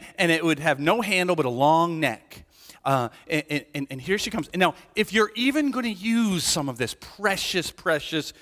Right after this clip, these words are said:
oil, I mean, this is money, right, basically. If you're even gonna use it, you could almost imagine her kinda unsealing it and maybe just a few dabs, right? Just a little bit. I mean, that'd be a lot. It's still a decent amount of money if you give her a little bit. But here's the radical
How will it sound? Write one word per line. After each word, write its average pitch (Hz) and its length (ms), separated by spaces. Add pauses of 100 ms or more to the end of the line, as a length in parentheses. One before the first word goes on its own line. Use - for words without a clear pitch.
(140)
oil, 135 100
I 120 40
mean, 156 60
this 226 140
is 143 80
money, 139 560 (100)
right, 160 320 (240)
basically. 147 520 (420)
If 160 140
you're 254 100
even 294 160
gonna 262 140
use 208 420
it, 143 40
you 143 120
could 190 140
almost 208 320
imagine 170 400
her 143 120 (280)
kinda 165 260 (240)
unsealing 202 640
it 180 120
and 143 120
maybe 175 200
just - 180
a 156 60
few 156 180
dabs, 156 520 (100)
right? 156 280 (320)
Just - 160
a 254 60
little 233 160
bit. 277 300 (420)
I - 20
mean, 226 80
that'd 381 140
be 466 80
a - 80
lot. 156 400
It's 277 120
still 403 260
a - 40
decent 180 300
amount 135 200
of 123 40
money 262 180
if 226 60
you 175 60
give 180 120
her 170 100 (260)
a 156 40
little 214 200
bit. 185 160 (180)
But 175 140
here's 277 380
the 208 80
radical 220 840